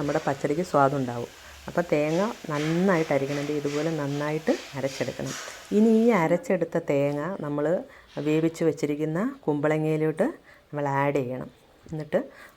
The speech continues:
ഒന്ന് ഇളക്കി കൊടുക്കണം. ലോ ഫ്ലെയിമിൽ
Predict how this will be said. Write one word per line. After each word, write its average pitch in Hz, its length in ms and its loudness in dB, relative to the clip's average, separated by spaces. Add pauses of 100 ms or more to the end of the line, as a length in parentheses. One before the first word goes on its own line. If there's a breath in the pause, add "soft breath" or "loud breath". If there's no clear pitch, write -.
ഒന്ന് 170 180 2
ഇളക്കി 156 300 0
കൊടുക്കണം. 139 380 -6 (640)
ലോ 180 100 4 (300)
ഫ്ലെയിമിൽ 156 440 2